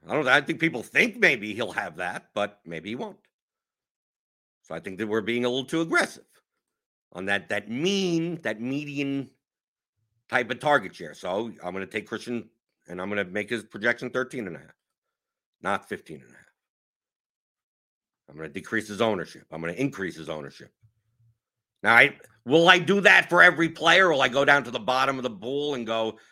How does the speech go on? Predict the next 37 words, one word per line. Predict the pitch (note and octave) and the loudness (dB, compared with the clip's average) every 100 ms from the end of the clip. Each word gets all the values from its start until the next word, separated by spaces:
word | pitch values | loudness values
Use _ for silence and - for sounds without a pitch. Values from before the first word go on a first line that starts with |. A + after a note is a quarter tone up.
| _ - | _ 0
guys | B2 C#3 A#2 | 4 4 4
that | B2+ B2 | 2 2
are | B2 A#2+ | 2 0
not | B2+ C3 | 0 -2
even, | A#2+ A#2+ A#2 | -2 -6 -6
you | A2+ | -4
know, | A2+ A2+ A2+ _ _ _ _ _ - | -2 -4 -6 _ _ _ _ _ -6
I | |
go | A#2+ C#3 | 0 2
down | C#3 C#3+ A#2+ | 4 2 0
to, | C3 C3 B2+ G#2+ - - - | 0 0 0 -4 -14 -20 -14
<laughs> | - D#3 - | -12 -10 -10
I | A2 | -10
mean, | C#3 | -6
I | A2+ | -6
could | A2+ | -6
just | A#2 - | -10 -6
go | B2+ | -4
down | A#2+ B2 A#2+ A#2 G#2 _ _ _ _ _ - | -2 0 -2 -4 -10 _ _ _ _ _ -6
all | C3 D#3 | -2 0
the | |
way | D3+ | 0
to | C3 | -2
the | A#2 | -2
bottom | C3 B2 G#2+ G2+ | 0 0 -2 -6
and | G2+ | -6
go, | A2 A2+ A2 | -4 -2 0
uh, | A2+ | -2
John | A2 D#3 F#3 G3+ | 0 2 2 0
Bates, | D#3+ E3 C#3+ - - - _ _ _ _ _ _ _ | 2 2 0 -8 -16 -16 _ _ _ _ _ _ _
the | G2 G2+ E2 _ | -12 -12 -14 _
minimum | A2+ D3+ D#3 D3+ | -6 -4 -2 -4
price | C3+ C#3+ C#3 | -2 -2 -2
tight | - C#3+ C#3 | -2 0 0
end | C3+ A#2 - | -2 -4 -10
for | A2 G#2+ G#2+ E2+ _ _ _ - | -8 -8 -8 -12 _ _ _ -12
Washington. | A#2 C3 - G2 F2 F2 | -4 -4 -4 -8 -18 -18